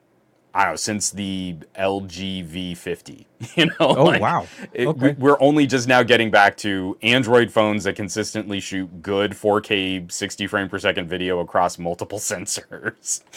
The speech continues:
Speaker 2: No,
Speaker 1: I mean,
Speaker 2: absolutely.
Speaker 1: it's
Speaker 2: And I
Speaker 1: nuts.
Speaker 2: think that's the biggest, um, i-, so th-, the improvements that we've seen here, obviously the, the heavy focus on the cameras, uh, some of the other areas that we noticed, obviously you were talking about performance and comparing it to Tensor One with the Pixel six A. Uh,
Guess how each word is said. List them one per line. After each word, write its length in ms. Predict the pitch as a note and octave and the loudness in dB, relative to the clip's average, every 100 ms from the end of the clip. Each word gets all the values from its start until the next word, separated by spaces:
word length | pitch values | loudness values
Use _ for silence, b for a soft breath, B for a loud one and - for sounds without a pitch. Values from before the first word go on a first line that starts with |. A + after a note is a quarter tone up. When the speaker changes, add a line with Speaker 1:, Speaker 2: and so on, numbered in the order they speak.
| - - | -20 -4
Speaker 2:
No, 140 | G#3+ | 2
Speaker 1:
I 120 | - | 2
mean, 100 | G2+ | 2
Speaker 2:
absolutely. 260 | F#2 B2+ G2+ | 0 -2 -4
Speaker 1:
it's 100 | - | -2
Speaker 2:
And 140 | - | -2
I 40 | C3+ | -2
Speaker 1:
nuts. 80 | C3 | 0
Speaker 2:
think 160 | G3 | 0
that's 220 | E3 D#3+ | 0 -2
the 100 | - | -2
biggest, 580 | C3 C3+ A#2+ A2 - - _ - | 0 0 0 -4 -10 -18 _ -4
um, 440 | A2+ G#2 G2 F2+ - _ _ _ _ | -2 -2 -4 -10 -14 _ _ _ _
i-, 80 | - - | -12 -12
so 240 | - E3 | -4 -2
th-, 60 | D3+ D3+ - D3+ | -2 -6 -14 -6
the 160 | C#3+ D#3+ | -2 -2
improvements 400 | D#3 G#3+ G#3 F3 | -2 -2 -2 -2
that 80 | C3 | -4
we've 140 | A#2 | -4
seen 120 | C#3+ | -4
here, 120 | A#2 | -2
obviously 340 | A2+ G#2+ - G2 | -2 -4 -6 -8
the, 160 | E2 | -10
the 160 | G2+ G#2 | -12 -4
heavy 260 | A#2 A#2+ A2 | -4 -4 -8
focus 380 | - A#2+ A2 G2+ | -6 -6 -6 -10
on 80 | F2 | -10
the 60 | |
cameras, 460 | E2+ F#2 F2+ F2+ - B B B B - | -10 -10 -8 -10 -12 B B B B -6
uh, 220 | G2 F#2 | -6 -6
some 180 | - B2 | -4 -2
of 60 | |
the 80 | B2 | -2
other 180 | A#2+ A#2+ | -2 0
areas 340 | A#2 A#2 A2+ | 0 0 0
that 120 | G#2 G#2+ | -2 -6
we 100 | G2+ | -4
noticed, 280 | G#2 G2+ | -4 -6
obviously 280 | A2 G2+ A2+ | -8 -8 -8
you 140 | G#2+ A2+ | -6 -6
were 80 | |
talking 300 | G#2+ B2+ A#2 | -4 -4 -4
about 180 | A2+ A2 | -6 -8
performance 540 | - - A2+ A2+ A2+ - | -8 -8 -8 -6 -8 -8
and 160 | A2 | -10
comparing 360 | A2 G#2 A2 G#2+ | -10 -8 -6 -6
it 80 | G2 | -10
to 80 | - | -12
Tensor 360 | G2+ G2 G2+ | -12 -10 -10
One 300 | F#2 G#2+ A#2 | -6 -4 -4
with 80 | G#2 | -8
the 80 | F2+ | -12
Pixel 260 | - - | -16 -18
six 280 | G#2+ - - | -18 -16 -8
A. 200 | A2 G#2 G2 b b b _ | -4 -4 -8 b b b _
Uh, 160 | F#2+ | -6